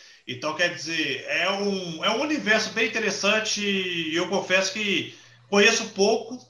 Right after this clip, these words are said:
e a partir do momento que o Júlio tem, né, todos os Rata Talks, ele vem trazendo pra gente essas novidades. Cara, cada joguinho assim, interessante, que é pra jogar até mesmo com a família, né, Júlio? De repente a, a, a pessoa não gosta muito de videogame ali, mas quer ter um tempinho também pra sair um pouquinho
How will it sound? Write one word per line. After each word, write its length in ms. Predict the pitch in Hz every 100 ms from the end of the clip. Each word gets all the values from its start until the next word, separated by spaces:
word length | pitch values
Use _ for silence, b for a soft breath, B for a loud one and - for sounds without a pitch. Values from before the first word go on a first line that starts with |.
| _ _ _ -
e 220 | 147 147
a 40 | 147
partir 260 | 160 185
do 80 | 185
momento 300 | 185 180 190
que 60 | 185
o 60 |
Júlio 260 | 165 180 170
tem, 300 | 175 180 165
né, 240 | 170 202
todos 460 | 196 190 208 196 165
os 260 | 165 147 127
Rata 260 | 156 156
Talks, 320 | 135 156 151 160
ele 140 | 147
vem 180 | 139 156
trazendo 400 | 175 160 135 143
pra 160 | 143 135
gente 240 | 139 131
essas 240 | 139 131 123
novidades. 720 | 131 127 117 160 - - B B B B _
Cara, 360 | 185 220 196 -
cada 320 | 214 240 226
joguinho 360 | 196 175 196 196
assim, 160 | 202
interessante, 800 | 196 196 175 - 170 196 196 185
que 100 | -
é 560 | 156 143 135 131 123 117
pra 140 | 117 202
jogar 340 | 233 220 226
até 180 | 233 294
mesmo 600 | 247 254 226 220 160 - B B B B
com 80 | 240
a 40 |
família, 480 | - 254 214 254 240
né, 180 | 254 240
Júlio? 200 | 202 202
De 80 | 208
repente 280 | 202 208
a, 60 | 208
a, 400 | 190 185 180 180
a 40 |
pessoa 300 | 175 190 196 190
não 60 |
gosta 260 | 185 196 180
muito 220 | 170 170
de 40 | 165
videogame 540 | 156 147 143 160 139
ali, 400 | 127 180 220 208
mas 180 | 190 185
quer 200 | - 190
ter 60 | 196
um 120 | 190
tempinho 360 | 180 175 170 170
também 260 | 160 190
pra 100 | 262
sair 220 | 254 277
um 80 | 262
pouquinho 540 | 254 220 233 233 202